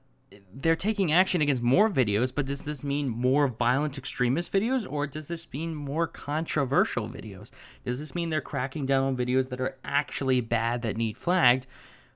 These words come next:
or are they cracking down on people that really don't deserve it? And I heard, uh, recently Jordan P-,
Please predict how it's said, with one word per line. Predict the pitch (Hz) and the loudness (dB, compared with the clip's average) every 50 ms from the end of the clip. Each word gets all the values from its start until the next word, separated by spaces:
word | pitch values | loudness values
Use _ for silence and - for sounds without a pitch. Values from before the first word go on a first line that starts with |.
| _ _ | _ _
or | - - 214 240 | -2 0 0 2
are | |
they | 220 208 196 | 2 0 0
cracking | - 214 190 190 - 196 185 | 2 0 0 2 2 0 2
down | 185 185 175 | 2 2 2
on | 175 - | 0 0
people | - 160 156 160 160 | -2 -2 -2 0 0
that | 165 143 | 0 2
really | 127 139 143 143 | 2 2 0 0
don't | 135 135 143 131 | 0 0 -2 -2
deserve | - 135 139 190 220 214 147 | -4 -2 0 2 2 2 0
it? | - - - _ - _ _ _ _ _ _ - _ _ | -4 -8 -12 _ -20 _ _ _ _ _ _ -20 _ _
And | - 135 135 135 | -2 2 4 4
I | 135 | 4
heard, | 139 160 170 165 151 | 6 4 4 4 4
uh, | 135 | 4
recently | 135 143 143 - 147 117 131 131 | 4 2 0 0 0 2 2 2
Jordan | 127 - 131 143 156 151 135 127 | 2 2 2 2 2 0 -2 -2
P-, | 110 123 131 - | -2 -2 -4 -4